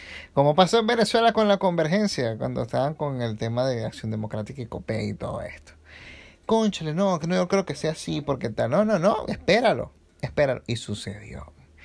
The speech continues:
Entonces, no, en esta de pitonizos, hablando de, de, de, de política, pues,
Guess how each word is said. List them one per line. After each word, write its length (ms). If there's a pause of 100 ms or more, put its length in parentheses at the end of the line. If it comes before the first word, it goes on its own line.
(540)
Entonces, 340
no, 220
en 140
esta 300
de 80
pitonizos, 580
hablando 380
de, 100
de, 200
de, 600
de 180
política, 540
pues, 300